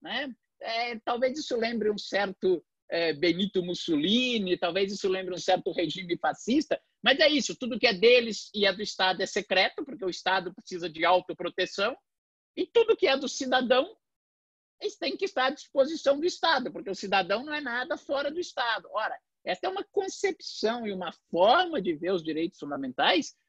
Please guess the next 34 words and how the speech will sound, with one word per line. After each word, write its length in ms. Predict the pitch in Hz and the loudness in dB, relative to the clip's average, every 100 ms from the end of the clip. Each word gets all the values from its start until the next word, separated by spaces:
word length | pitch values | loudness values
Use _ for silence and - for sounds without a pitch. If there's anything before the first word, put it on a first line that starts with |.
| _ - | _ -6
que 100 | 370 | -2
não 80 | |
precisa 240 | 285 311 302 | 0 2 2
nem, 360 | 226 349 415 | 2 0 0
nem 280 | 262 226 381 | 2 2 2
me 100 | 381 | 2
alongar 640 | 381 403 415 339 190 214 - | 4 4 2 4 4 4 2
com 140 | 190 | -6
mais 240 | 180 180 - | -4 -6 -2
trinta 380 | 170 220 330 | -2 0 -2
segundos 540 | 277 214 165 185 196 - | -4 -2 -2 -2 -2 -4
para 160 | 233 | -2
dizer 200 | 254 175 | 0 2
o 80 | 214 | 2
perigo 580 | - 208 156 185 208 247 _ _ - | 2 2 2 0 -2 -4 _ _ -6
e 120 | 202 | -4
para 180 | - 196 | 2 2
dizer, 600 | 214 202 139 156 196 202 _ _ - - | 2 0 2 6 6 4 _ _ -16 -2
né, 180 | 190 - | -2 0
onde 420 | 175 185 208 185 | 2 2 2 0
isso, 720 | 202 160 180 - - 196 190 - _ - | -2 0 0 -2 -2 0 0 -2 _ -4
é, 180 | 175 180 | 0 2
onde 320 | 175 190 202 | 2 2 2
isso 320 | 165 165 - 185 | -2 -2 -4 -2
pode 300 | 175 180 196 | 0 -2 -2
dar. 300 | 143 143 - _ - | 0 0 -2 _ -10
Então, 460 | 135 - 180 254 - _ | -8 2 2 2 -8 _
é 140 | - 220 | 0 2
muito 460 | 196 226 - 339 - - | 2 0 0 -2 -4 -4
fácil 640 | 262 202 214 - 180 185 - | 2 4 2 0 -2 -2 -2
tratar 540 | 190 190 - 170 175 - | 0 0 0 0 0 -2
com 220 | 160 156 | -10 -6
grande 300 | 151 190 208 | -2 -2 0
elastério 880 | 220 220 - - 180 185 180 156 | 0 0 -4 -2 4 4 4 -4